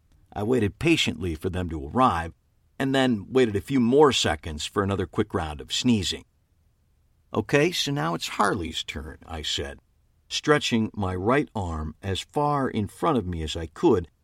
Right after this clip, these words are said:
and pointing the gun back toward my chest. I shoot myself point blank in the heart, drop the gun, and die a few seconds later. I looked up and smiled at the couple in the doorway. "Just that simple,"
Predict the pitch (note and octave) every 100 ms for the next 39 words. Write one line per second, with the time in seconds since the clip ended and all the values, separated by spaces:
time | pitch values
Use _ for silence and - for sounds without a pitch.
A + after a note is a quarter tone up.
0 | _ _ A#2 A2 - F#3 E3+ A#2 G#2 G2
1 | D#3+ A#2 F#2+ F2+ A2+ A2+ - - G#2 E2
2 | E2 D#2 - E3+ F#2 - - - _ _
3 | _ _ _ - F#2 - - B2 A2+ A2
4 | A2+ C3 D3 G3+ - - C3 A#3+ - B2
5 | B2+ A2 F2 - - - _ _ _ _
6 | _ _ A#2+ G#2+ - F2 E2 E3+ A3+ G#3+
7 | - _ _ _ - A2 - D3 E3 D3+
8 | - D3 C3+ - A#2 - G#2+ - D#2+ C#2+
9 | B1 - _ _ _ _ _ _ _ _
10 | _ _ - G#2+ C#3+ - G2+ - _ _
11 | - G#2 - G#3+ G3+ E2 D#2 D2+ D#2 F2
12 | D#2 F#2+ F#2+ F#2+ A#2+ B2+ G2 D2 C#2 -
13 | _ _ _ _ _ _ _ _ _ -
14 | G2 - A#2 C3+ - - - -